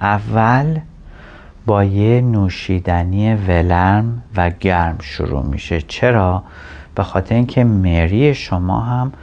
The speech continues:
باید خودشو یه خورده اجاست کنه به کاندیشن جدید. چندین ساعتی که کاری نکرده و حالا یهو می‌خواد یه میل کامل رو، اه، هندل بکنه. برای همین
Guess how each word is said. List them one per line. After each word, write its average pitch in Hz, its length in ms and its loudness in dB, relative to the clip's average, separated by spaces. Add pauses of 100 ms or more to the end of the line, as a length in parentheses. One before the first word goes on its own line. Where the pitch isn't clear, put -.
(360)
باید 92 280 2
خودشو 120 920 0 (320)
یه 113 60 0
خورده 123 360 0 (120)
اجاست 92 760 0
کنه 120 560 0 (500)
به 107 160 2
کاندیشن 95 920 -2
جدید. 85 760 0
چندین 90 600 -2
ساعتی 104 580 -2
که 98 240 -4 (160)
کاری 104 420 2
نکرده 139 760 2 (400)
و 98 80 2
حالا 98 340 0
یهو 107 880 2 (520)
می‌خواد 113 340 -2
یه 110 420 4
میل 131 540 2
کامل 95 600 -2
رو، 107 360 2 (580)
اه، 85 340 2
هندل 85 460 2
بکنه. 80 380 -2
برای 92 240 0
همین 139 300 -2